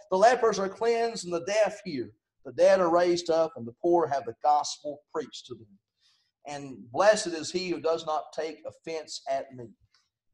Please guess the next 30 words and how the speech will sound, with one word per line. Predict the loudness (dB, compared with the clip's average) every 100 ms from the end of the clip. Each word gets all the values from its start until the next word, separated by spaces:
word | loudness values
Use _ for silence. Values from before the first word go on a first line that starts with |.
| _
We | -16 -10 -6
see | -2 -2 -2
John, | -2 0 0 -2 -8 _ -16 _ 0
that | 2
was | 2 0
enough. | 0 -2 -6 -12
John | -4 0 0 -2 -10
simply | -8 -6 -6
would | -6 -4
have | 0 0 -2
the | -2
words | 0 0 -2 -8
of | -8
Jesus, | -6 -6 -8 -10
his | -10 -6
miracles, | -2 0 0 0 0 0 -4 -16 _
not | 4 4
to | 2
say | 0 0 0
yes | 4 4 4
or | 0
no | 2 4
answer, | 2 -2 -4
but | 0 0 0 -10 -16
he | 0
gave | 4 4 2
him, | -6 -4
in | -6
a | -4
sense, | -4 -4 -4 -6 -10